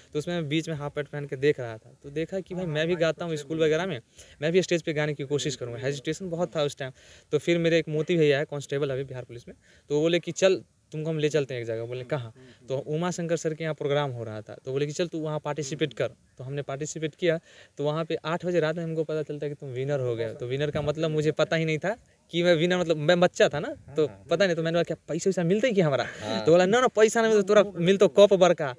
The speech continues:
Speaker 1: हम बोले, "ए, पैसा मंगवा ना दो।" तो एक सौ रुपये हमको मिला था, ठीक है।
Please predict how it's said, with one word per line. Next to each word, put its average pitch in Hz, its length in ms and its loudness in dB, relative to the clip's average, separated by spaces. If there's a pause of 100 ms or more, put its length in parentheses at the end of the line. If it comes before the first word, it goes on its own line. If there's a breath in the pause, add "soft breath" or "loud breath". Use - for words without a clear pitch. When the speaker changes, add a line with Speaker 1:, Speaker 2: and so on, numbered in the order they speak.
(140)
Speaker 1:
हम 139 80 -6
बोले, 165 300 2
"ए, 170 40 2
पैसा 160 300 -6
मंगवा 156 240 -4
ना 190 80 -2
दो।" 127 220 -2
तो - 400 8
एक 247 240 8
सौ 233 120 6
रुपये 220 200 2
हमको 190 260 4
मिला 175 280 4
था, 139 160 0
ठीक 202 180 2
है। 143 120 4